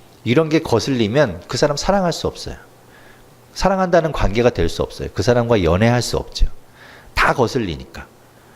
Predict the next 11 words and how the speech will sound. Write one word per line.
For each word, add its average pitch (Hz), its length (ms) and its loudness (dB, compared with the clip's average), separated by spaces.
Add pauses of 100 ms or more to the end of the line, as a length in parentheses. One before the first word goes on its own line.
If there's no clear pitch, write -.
(440)
그런데 110 540 2 (340)
정말 143 400 0
연애할 139 600 2
때 123 440 4 (200)
정말 117 280 -2
사랑이 151 400 0
불붙는 120 420 0
것 117 80 2
같고 110 540 0
뜨거울 190 400 4
때는 101 440 0